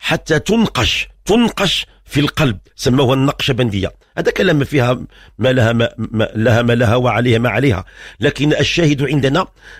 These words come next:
أننا نكثر من كلمة لا إله إلا الله،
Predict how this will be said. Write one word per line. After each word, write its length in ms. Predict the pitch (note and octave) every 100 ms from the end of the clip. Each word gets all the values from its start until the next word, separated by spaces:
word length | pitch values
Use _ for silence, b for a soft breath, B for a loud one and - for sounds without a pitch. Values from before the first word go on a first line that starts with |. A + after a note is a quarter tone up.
| _
أننا 340 | C3 C3 D3 C#3
نكثر 400 | D3+ - D3 D3
من 140 | C#3
كلمة 400 | - D3 C3+ F#3 - b b
لا 580 | G2+ A2+ C#3 D3+ D3 C#3+ - C3
إله 560 | B2+ B2 C#3+ B2 D3 -
إلا 220 | C#3+ A#2
الله، 260 | A2 G2+ -